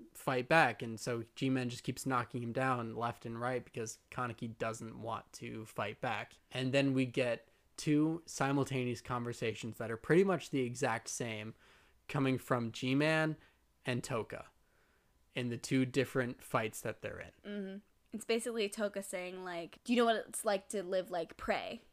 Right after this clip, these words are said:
Speaker 2: And the humans actually do, 'cause that's what Mod-, that's what Amon brings up as, like, their prey. Like,
Speaker 1: Mm-hmm.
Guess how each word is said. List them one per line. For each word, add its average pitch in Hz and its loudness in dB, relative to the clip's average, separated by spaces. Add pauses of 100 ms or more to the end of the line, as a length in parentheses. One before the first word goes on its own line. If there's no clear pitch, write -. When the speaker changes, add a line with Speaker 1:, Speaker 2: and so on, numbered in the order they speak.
(280)
Speaker 2:
And 185 0 (120)
the 190 0
humans 214 4
actually - 2
do, 240 2
'cause 220 -2
that's 185 4
what 196 0
Mod-, 220 2
that's 226 4
what 254 0
Amon 285 4
brings 220 0
up 196 0
as, 190 -6
like, 180 -4 (100)
their 180 2
prey. - -4
Like, 180 -4 (240)
Speaker 1:
Mm-hmm. 120 -4